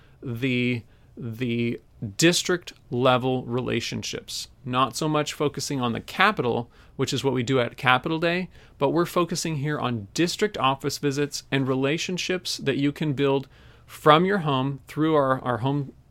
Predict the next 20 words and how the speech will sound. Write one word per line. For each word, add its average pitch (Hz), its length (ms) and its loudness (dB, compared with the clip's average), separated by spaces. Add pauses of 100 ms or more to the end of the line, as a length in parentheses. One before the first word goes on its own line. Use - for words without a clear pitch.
(140)
our 120 240 2
Advocacy 139 520 2
from 139 160 -4
Home 127 180 0
program, 120 460 -2 (280)
but 143 120 4
also 147 500 4 (420)
h-, 160 160 -4
just 202 400 2 (100)
step-by-step 147 1000 0 (320)
basics 147 640 2
on 123 200 2
how 160 320 2
you 151 340 4
can 139 160 -4
have 139 320 2
an 131 100 2
impact 123 520 -2
in 143 180 2
politics 120 720 -4